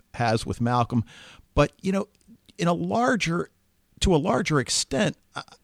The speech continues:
I think it really is about war. I mean, it, cu-, it, it dispels the notion that war is this heroic and glorious event when, in actuality,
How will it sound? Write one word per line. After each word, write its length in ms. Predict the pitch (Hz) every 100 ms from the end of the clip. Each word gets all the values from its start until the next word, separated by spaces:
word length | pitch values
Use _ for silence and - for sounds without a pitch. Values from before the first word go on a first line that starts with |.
| _ -
I 40 |
think 200 | - 220
it 140 | 180 -
really 580 | 147 202 254 214 151 127 - _ - _ _ _ _
is 200 | 165 160
about 500 | 139 117 139 143 139 _ _ _ -
war. 640 | 113 156 233 123 80 -
I 60 | 135
mean, 180 | 156 147
it, 120 | -
cu-, 180 | 185 -
it, 340 | 165 196 180 196
it 100 | -
dispels 640 | 127 - - 190 220 -
the 100 | 147
notion 500 | 143 220 220 - 127
that 140 | 123
war 400 | 117 143 202 190
is 160 | 139 -
this 220 | 127 -
heroic 640 | - 131 117 156 180 147 127
and 180 | 110
glorious 580 | 101 120 165 175 151 -
event 460 | 117 101 170 220 165
when, 300 | - 143 135 - - - - -
in 100 | 143
actuality, 840 | 151 165 - 131 160 220 175 139